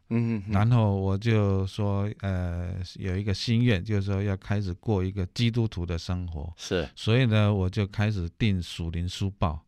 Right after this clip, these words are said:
Speaker 1: 嗯。
Speaker 2: 可是
Speaker 1: 就是跟教会有关的那些书报就是了。
Speaker 2: 这个是，是，是。虽然订了，回来啊，没有看，但是我知道我需要这些书。
Speaker 1: 嗯。
Speaker 2: 可是看一看，翻了几页啊，发现我看不懂。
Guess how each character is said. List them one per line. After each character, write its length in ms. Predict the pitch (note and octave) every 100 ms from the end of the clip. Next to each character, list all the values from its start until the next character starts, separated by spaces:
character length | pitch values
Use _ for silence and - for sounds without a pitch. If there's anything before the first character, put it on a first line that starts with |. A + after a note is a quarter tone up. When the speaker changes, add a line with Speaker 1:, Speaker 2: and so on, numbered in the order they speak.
| -
Speaker 1:
嗯。 320 | A#2 G2+ D#2 _
Speaker 2:
可 160 | - G#2
是 440 | B2 C3 A2 G2 G#2 - -
Speaker 1:
就 100 | C3
是 80 |
跟 220 | C3 C3+ C3+
教 220 | D3 B2
会 100 | A#2
有 140 | F2
关 240 | D#2+ A2 A2+
的 100 | G2
那 160 | F#2
些 140 | F2+ E2+
书 200 | - G2
报 220 | G2+ E2
就 160 | D2+
是 160 | D#2 -
了。 60 | -
Speaker 2:
这 80 | A2+
个 60 |
是， 180 | G2 G2
是， 0 |
是。 300 | F#2 F#2+ E2+ - _ _ _
虽 220 | - C#3 C#3+
然 320 | A2+ A2 A2+ _
订 220 | - D3 G#2+
了， 180 | F#2+ F#2+ _ _ _ _ _
回 300 | - A#2 B2+
来 260 | B2+ F#2+ G2+
啊， 220 | F2+ E2
没 220 | G#2 A2+
有 120 | B2+ E2
看， 340 | - A2 E2 E2+ _ _ _ _ _
但 180 | - B2
是 140 | A#2+ A#2
我 200 | G2+ G2
知 140 | C3
道 200 | B2+ A#2+
我 180 | G2+ F#2+
需 220 | - B2+
要 160 | B2 G2
这 180 | G#2+ F#2+
些 180 | F#2+
书。 320 | F2+ - F2 F2 _ -
Speaker 1:
嗯。 160 | A2+
Speaker 2:
可 100 | G#2+
是 340 | A2+ D3 A#2+ G2 - _
看 240 | - D#3+ C3
一 80 | A#2+
看， 240 | C3+ A2+
翻 260 | - C#3+ D3
了 100 | B2+
几 280 | - F#2+
页 200 | G#2+ A2
啊， 160 | F#2 F2 G2+
发 180 | B2
现 160 | B2 A#2+
我 140 | F#2+
看 320 | E2 - D#3 A2
不 100 | A2+
懂。 240 | - D2